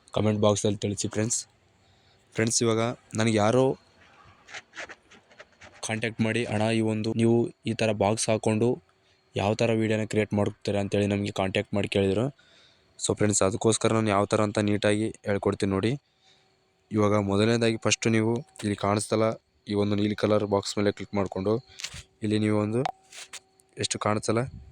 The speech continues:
ನೈನ್ ಪಾಯಿಂಟ್ ಹದಿನಾರು ಅಂತೇಳಿ ಇದ್ರ ಮೇಲೆ ಕ್ಲಿಕ್ ಮಾಡಿಕೊಂಡು ಕ್ರಿಯೇಟ್ ಪ್ರಾಜೆಕ್ಟ್ ಮೇಲೆ ಓಕೆ ಮಾಡಿಕೊಂಡು, so just ಇವಾಗ ಏನಪ್ಪ ಅಂತಂದರೆ ಇಲ್ಲಿ ನಾನು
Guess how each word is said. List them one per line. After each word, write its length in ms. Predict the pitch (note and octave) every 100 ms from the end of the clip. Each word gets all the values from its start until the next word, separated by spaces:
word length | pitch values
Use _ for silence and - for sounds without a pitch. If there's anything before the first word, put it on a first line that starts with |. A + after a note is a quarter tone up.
| - - - - - -
ನೈನ್ 200 | G#2 A2 -
ಪಾಯಿಂಟ್ 280 | A2+ A2+ - - _ _ -
ಹದಿನಾರು 380 | G#2 - G#2+ G#2
ಅಂತೇಳಿ 260 | G2+ G#2 B2+
ಇದ್ರ 140 | B2 G#2 G#2
ಮೇಲೆ 100 | G#2+
ಕ್ಲಿಕ್ 180 | G#2+ G2 A2
ಮಾಡಿಕೊಂಡು 340 | G#2 G#2 A2 A#2+ -
ಕ್ರಿಯೇಟ್ 260 | - A2+ A2+ _ _ _ -
ಪ್ರಾಜೆಕ್ಟ್ 340 | G#2+ G#2 G#2 G#2+
ಮೇಲೆ 120 | G#2
ಓಕೆ 140 | G2 G2+
ಮಾಡಿಕೊಂಡು, 340 | G2 - F#2+ G#2+ C#3 - - - - - - -
so 80 | - G#2 G#2+
just 220 | G2+ - B2
ಇವಾಗ 160 | A#2 G#2+ G#2+
ಏನಪ್ಪ 200 | G#2+ A2+
ಅಂತಂದರೆ 320 | G#2+ G#2+ A2+ C3 - _ _ _ -
ಇಲ್ಲಿ 120 | G#2+ G#2
ನಾನು 140 | G#2